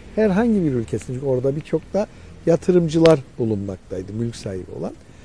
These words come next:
E, Kuzey Kıbrıs Türk Cumhuriyeti Devleti egemenliğinde yaşamayı kabul ediyorlarsa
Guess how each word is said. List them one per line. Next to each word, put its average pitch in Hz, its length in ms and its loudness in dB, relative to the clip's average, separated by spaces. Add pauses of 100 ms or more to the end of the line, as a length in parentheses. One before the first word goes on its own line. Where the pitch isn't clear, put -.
(320)
E, 180 240 2
Kuzey 185 260 4
Kıbrıs 196 320 -4
Türk 190 260 -4
Cumhuriyeti 170 560 0
Devleti 165 500 2
egemenliğinde 151 760 -2
yaşamayı 131 440 -2
kabul 120 320 -6
ediyorlarsa 117 840 -4